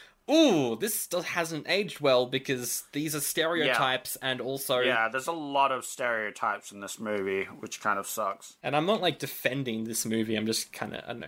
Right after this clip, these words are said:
Speaker 2: Pointing it out, yeah.
Speaker 1: Yeah.
Speaker 2: I definitely think, spoiler alert, I'm gonna rate it an oldie, and it's 'cause of these sort of things, and there's better movies out there. But apparently the next movies, the,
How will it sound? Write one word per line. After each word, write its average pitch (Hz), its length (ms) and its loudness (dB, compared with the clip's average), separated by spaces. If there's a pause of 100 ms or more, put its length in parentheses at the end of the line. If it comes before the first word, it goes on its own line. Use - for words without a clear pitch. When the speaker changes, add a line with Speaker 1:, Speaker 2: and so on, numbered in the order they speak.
(100)
Speaker 2:
Pointing 190 400 -2
it 143 120 0
out, 123 260 2
yeah. 135 260 2
Speaker 1:
Yeah. 123 180 4
Speaker 2:
I 143 80 2
definitely 185 500 0
think, 147 300 -2 (200)
spoiler 208 560 4
alert, 160 420 4
I'm 175 160 2
gonna 165 200 4
rate 156 220 4
it 135 120 -6
an 127 180 -6
oldie, 127 480 2
and 107 80 -2
it's - 160 -10
'cause 127 320 -2
of 117 80 -6
these 120 220 -4
sort 127 220 -2
of 110 120 -8
things, 107 480 -2
and 117 100 -12
there's 113 140 -6
better 120 240 2
movies 117 380 -8
out 110 120 -4
there. 113 220 -6 (180)
But 151 320 2
apparently 160 640 -2
the 139 120 -8
next 143 520 -4
movies, 123 720 -2
the, 117 240 -2